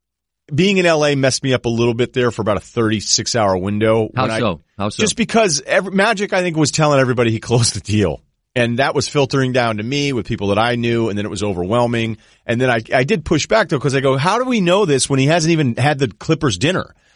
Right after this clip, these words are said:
Speaker 1: And then on Tuesday, I'd heard that somebody that I knew that was golfing with somebody with the Clippers was like, "Nah, they, it's done. They think they have him." And then that Tuesday night, I got the text, "Hey,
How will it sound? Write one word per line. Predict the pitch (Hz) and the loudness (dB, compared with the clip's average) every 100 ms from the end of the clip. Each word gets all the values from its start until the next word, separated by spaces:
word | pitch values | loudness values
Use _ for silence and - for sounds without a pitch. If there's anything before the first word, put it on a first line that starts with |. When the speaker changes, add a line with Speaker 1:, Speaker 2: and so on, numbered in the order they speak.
| _ | _
Speaker 1:
And | 147 147 | 0 2
then | 147 | 2
on | 135 | -2
Tuesday, | - 208 175 185 170 | -2 0 2 2 4
I'd | 151 | 4
heard | 147 151 | 4 2
that | 131 123 - _ _ _ _ | 2 -2 -4 _ _ _ _
somebody | - 165 160 147 | -2 2 2 2
that | 143 | 2
I | 135 | 2
knew | 135 139 139 | 2 2 2
that | 120 | 2
was | 104 | -2
golfing | 82 120 131 - 123 | 2 2 2 0 -2
with | 117 | 0
somebody | 139 131 | 0 0
with | 113 | 0
the | 98 | -2
Clippers | - 135 135 123 | -2 -2 0 -4
was | 113 110 | -2 -2
like, | 110 | -2
"Nah, | 127 117 | 0 2
they, | 110 123 117 - | 2 2 0 -4
it's | 113 - | -4 -2
done. | 117 117 117 107 | 0 2 2 0
They | 117 | 0
think | 131 110 | -2 -4
they | 110 | -4
have | 95 120 117 | -2 -2 -2
him." | 117 110 101 _ - | -2 -6 -10 _ -6
And | 110 | -4
then | 117 | 0
that | 123 135 | 0 -2
Tuesday | - 139 117 117 | -2 -2 0 0
night, | 117 117 - | 0 0 -2
I | 95 | -4
got | 104 113 | -2 -4
the | 113 | -6
text, | - 120 - - | -2 -2 -2 -2
"Hey, | 123 113 95 | 0 0 -4